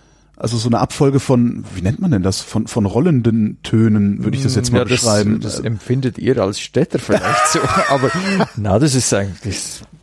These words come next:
Speaker 2: das ist halt eine Art zu singen, die, die hier gepflegt wird.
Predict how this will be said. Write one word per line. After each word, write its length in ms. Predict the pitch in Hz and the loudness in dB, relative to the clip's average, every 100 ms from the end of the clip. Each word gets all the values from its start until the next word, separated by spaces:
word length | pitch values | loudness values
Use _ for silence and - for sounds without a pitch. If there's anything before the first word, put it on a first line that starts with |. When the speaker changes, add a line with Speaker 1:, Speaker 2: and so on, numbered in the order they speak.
| - | -16
Speaker 2:
das 200 | - 101 | -10 -8
ist 180 | 101 - | -6 -2
halt 200 | 131 - - | -2 -2 -4
eine 220 | - - | -4 0
Art 280 | 110 - - | -2 -2 -4
zu 140 | 185 | -4
singen, 460 | - 120 131 196 190 | -2 0 2 2 2
die, 420 | 180 190 190 185 | 0 0 0 -2
die 260 | 208 196 | -4 -2
hier 300 | 170 180 254 | -2 2 2
gepflegt 600 | 302 - - 123 120 - 107 | 2 -4 0 0 0 -4 -2
wird. 300 | 110 - | -2 -2